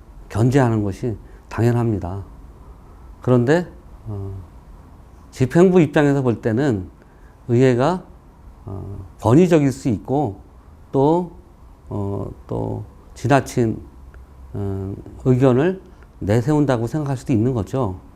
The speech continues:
그렇지만, 어, 의회는 시민들을 대변하는 입장에서 집행부를 견제하고 감시,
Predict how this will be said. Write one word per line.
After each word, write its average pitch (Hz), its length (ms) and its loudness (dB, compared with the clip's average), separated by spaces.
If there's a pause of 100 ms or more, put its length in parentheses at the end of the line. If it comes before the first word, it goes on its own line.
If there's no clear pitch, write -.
(420)
그렇지만, 156 640 0 (260)
어, 98 480 -10 (460)
의회는 147 420 4
시민들을 135 720 0
대변하는 107 680 -2
입장에서 107 720 -4 (580)
집행부를 113 640 0 (280)
견제하고 110 520 0
감시, 113 400 -2